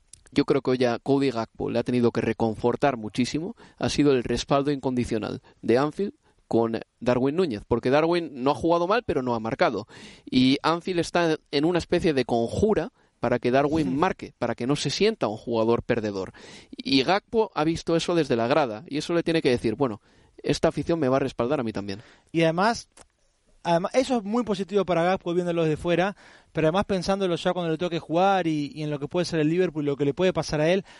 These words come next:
Speaker 2: yo creo que a diferencia de Darwin, técnicamente es un diamante mucho más pulido, Gakpo,
Speaker 1: Sí.
Speaker 2: el, eh, el chico de los Países Bajos, que yo creo, no tengo dudas de eso.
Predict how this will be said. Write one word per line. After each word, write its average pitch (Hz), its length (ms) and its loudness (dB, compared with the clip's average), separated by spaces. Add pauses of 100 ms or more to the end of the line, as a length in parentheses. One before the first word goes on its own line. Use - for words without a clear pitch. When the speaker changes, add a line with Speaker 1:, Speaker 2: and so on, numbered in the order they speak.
(140)
Speaker 2:
yo 175 180 -6
creo 190 200 0
que 180 60 0
a - 20 4
diferencia 170 480 -2
de 156 120 2
Darwin, 175 560 -2
técnicamente 170 840 -2
es 160 80 -8
un 160 80 -6
diamante 156 340 -4
mucho 160 300 -6
más 151 140 -2
pulido, 139 580 -2
Gakpo, 147 300 -2
Speaker 1:
Sí. 117 140 2
Speaker 2:
el, 143 420 0
eh, 131 260 -2
el 127 60 -8
chico 147 240 -4
de 139 60 -6
los 139 100 -6
Países 143 260 -4
Bajos, 131 260 -8
que 147 120 -10
yo 143 140 -8
creo, 151 180 -6
no 165 120 -6
tengo 165 200 0
dudas 156 220 0
de 135 60 -4
eso. 127 200 -10